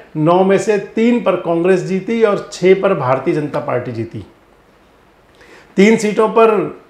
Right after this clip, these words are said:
कांग्रेस के कैंडिडेट महेंद्र प्रताप आगे रहे, जिनमें पृथला विधानसभा भी थी जहां पे आज दुष्यंत चौटाला थे,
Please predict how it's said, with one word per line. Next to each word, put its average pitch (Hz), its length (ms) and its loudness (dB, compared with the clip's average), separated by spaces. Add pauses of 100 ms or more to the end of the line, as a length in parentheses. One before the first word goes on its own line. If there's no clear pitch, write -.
(300)
कांग्रेस 180 360 4
के 226 80 -2
कैंडिडेट 185 480 -2
महेंद्र 160 300 -2
प्रताप 202 420 0
आगे 185 220 2
रहे, 180 200 4
जिनमें 185 400 -2
पृथला 185 320 0
विधानसभा 175 560 0
भी 180 140 -2
थी 190 200 -2
जहां 156 220 2
पे 175 100 -2
आज 175 100 2
दुष्यंत 170 360 -4
चौटाला 170 300 0
थे, 165 200 -2